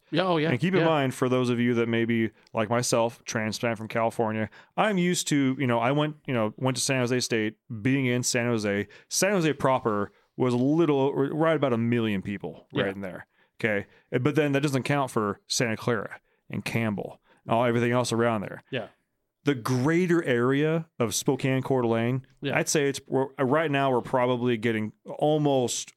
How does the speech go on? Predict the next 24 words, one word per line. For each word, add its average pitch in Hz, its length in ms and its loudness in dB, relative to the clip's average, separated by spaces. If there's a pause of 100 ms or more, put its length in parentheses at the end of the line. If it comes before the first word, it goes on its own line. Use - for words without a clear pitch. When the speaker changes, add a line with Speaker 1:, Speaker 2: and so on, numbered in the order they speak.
(140)
Speaker 2:
almost 165 680 2
two 143 180 0
million. 101 440 -4 (100)
Speaker 1:
Yeah. 127 160 -4 (100)
Speaker 2:
Almost. 151 720 0
When 127 140 0
I 160 60 4
Speaker 1:
Yeah. 175 40 2
Speaker 2:
moved 156 220 2
up 139 160 0
here, 120 160 2
it 127 100 2
was, 117 220 0
it 139 80 -6
wasn't 143 260 2
even 110 80 -2
a 101 80 -6
million 110 400 -4
when 101 100 -6
I 101 60 -2
moved 120 160 -2
Speaker 1:
Yeah. 104 60 -4
Speaker 2:
up - 80 -12
here. - 200 -16